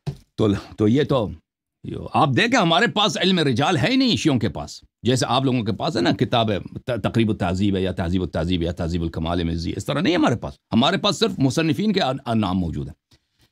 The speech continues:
कि फ़लाँ शख्स इमाम जाफ़र सादिक़ अलैहिस्सलाम का सहाबी है, बड़ा, बड़ा जलील क़द्र है, उसके पास ये, उसने सत्तर किताबें लिखी हैं, ये किताबें हैं उसके पास, ये फ़लाँ किताब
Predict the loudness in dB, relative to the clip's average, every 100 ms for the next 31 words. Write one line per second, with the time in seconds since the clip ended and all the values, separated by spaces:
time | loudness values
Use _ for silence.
0 | _ 0 2 4 2 0 0 0 2 0
1 | 0 -2 -2 -4 -4 -2 -2 -2 0 0
2 | 2 0 0 0 0 0 -2 0 0 0
3 | 0 0 -2 -2 -2 -4 -2 -2 2 2
4 | 2 0 0 0 0 -2 -2 -2 -4 -6
5 | -10 _ 0 0 0 -2 -2 -2 -6 -8
6 | -4 -2 0 -2 -2 -2 -2 -2